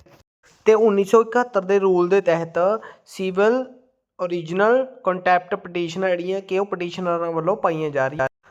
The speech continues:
ਤਾਂ ਜੋ ਮਾਣਯੋਗ ਹਾਈ ਕੋਰਟ ਦਾ ਫੈਸਲਾ ਲਾਗੂ ਕਰਵਾਇਆ ਜਾ ਸਕੇ। ਇਹ ਤੁਹਾਡੇ ਅੱਗੇ ਪਟੀਸ਼ਨਾਂ ਆ ਰਹੀਆਂ ਨੇ ਹਨਾ, ਇਹ ਕਦੋਂ ਪਾਈਆਂ ਸੀ ਤੇ ਇਹਨਾਂ ਦੀ ਡੇਟ ਕੀ ਕੀ ਲੱਗ ਰਹੀ, ਛੇ ਦੋ ਲੱਗੀ ਹਨਾ, ਇਸ ਤੋਂ ਬਾਅਦ ਚੌਦਾਂ ਦੋ ਲੱਗੀ। ਇਹਨਾਂ ਨੂੰ ਅਰਜੈਂਟ 'ਚ ਰੱਖਿਆ ਜਾ ਰਿਹਾ।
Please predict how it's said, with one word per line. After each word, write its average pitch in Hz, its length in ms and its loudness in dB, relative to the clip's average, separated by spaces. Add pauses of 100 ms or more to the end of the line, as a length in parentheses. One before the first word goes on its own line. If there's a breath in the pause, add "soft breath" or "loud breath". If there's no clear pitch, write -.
(220 soft breath)
ਤਾਂ 190 220 4
ਜੋ 190 160 0
ਮਾਣਯੋਗ 175 380 2 (100)
ਹਾਈ 175 160 0
ਕੋਰਟ 160 220 2
ਦਾ 156 100 0
ਫੈਸਲਾ 160 320 0
ਲਾਗੂ 160 280 -2
ਕਰਵਾਇਆ 156 320 2
ਜਾ 147 160 0
ਸਕੇ। 196 200 -8
ਇਹ 190 160 -6 (240)
ਤੁਹਾਡੇ 185 240 4
ਅੱਗੇ 165 160 0
ਪਟੀਸ਼ਨਾਂ 165 480 -4 (260)
ਆ 156 140 2
ਰਹੀਆਂ 156 200 -4
ਨੇ 185 100 -2
ਹਨਾ, 220 200 -2 (440 loud breath)
ਇਹ - 120 -16
ਕਦੋਂ 180 240 0
ਪਾਈਆਂ 170 360 -2
ਸੀ 202 300 -8
ਤੇ - 140 -6
ਇਹਨਾਂ 180 140 0
ਦੀ 208 60 -2
ਡੇਟ 180 280 0
ਕੀ 170 160 -6
ਕੀ 160 140 -8
ਲੱਗ 151 180 0
ਰਹੀ, 185 100 -2
ਛੇ 185 260 -4
ਦੋ 165 180 -2
ਲੱਗੀ 160 260 -4
ਹਨਾ, 202 240 0 (100)
ਇਸ 185 120 -6
ਤੋਂ 196 140 -4
ਬਾਅਦ 214 160 2
ਚੌਦਾਂ 175 300 2
ਦੋ 160 160 2
ਲੱਗੀ। 160 180 -4
ਇਹਨਾਂ 185 140 -2
ਨੂੰ 240 160 6
ਅਰਜੈਂਟ 190 340 0
'ਚ 196 120 -2
ਰੱਖਿਆ 220 300 0
ਜਾ 156 180 0
ਰਿਹਾ। 185 160 4